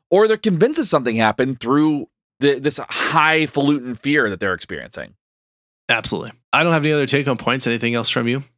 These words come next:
Speaker 1: The only thing I would say is that as you, if you leave this episode and you feel like there are parallels with things that are happening today in twenty twenty-three, you're right. Absolutely. Like,
Speaker 2: Yeah.
Speaker 1: the extremist group has selected an other group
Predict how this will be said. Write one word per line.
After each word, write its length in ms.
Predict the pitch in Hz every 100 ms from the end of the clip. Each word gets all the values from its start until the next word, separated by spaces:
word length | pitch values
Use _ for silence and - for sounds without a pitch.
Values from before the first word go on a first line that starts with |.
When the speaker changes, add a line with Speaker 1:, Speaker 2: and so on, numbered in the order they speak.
| _
Speaker 1:
The 80 | 196
only 180 | 220 311
thing 100 | 269
I 80 | 202
would 120 | 175
say 360 | 160 147 147 123
is 220 | 127 117
that 300 | 127 120 117
as 200 | 127 120
you, 180 | 139 156
if 140 | 151 143
you 160 | 156
leave 200 | 147 196
this 140 | 240 214
episode 500 | - 165 165 147 135
and 140 | 123
you 80 | 123
feel 240 | - 160 165
like 160 | 151
there 120 | 147
are 60 | 123
parallels 520 | - 135 131 131 123
with 100 | 117
things 220 | 131 131 117
that 100 | 117
are 60 |
happening 380 | 110 123 123 120
today 320 | 110 113 113
in 60 | 120
twenty 220 | - 117
twenty-three, 520 | 110 120 110 120 135
you're 120 | 131 110
right. 240 | 107 90 _ _ _ _ _ -
Absolutely. 640 | 160 170 156 156 117 107 - _
Like, 200 | 131 143
Speaker 2:
Yeah. 160 | 127 117
Speaker 1:
the 80 | 247
extremist 540 | 113 - 196 233 240
group 340 | - 190 220 - _ _ _ _ _
has 220 | 143 139
selected 520 | - 139 196 214 226
an 120 | 202 151
other 340 | 170 214 220 202
group 420 | 156 147 139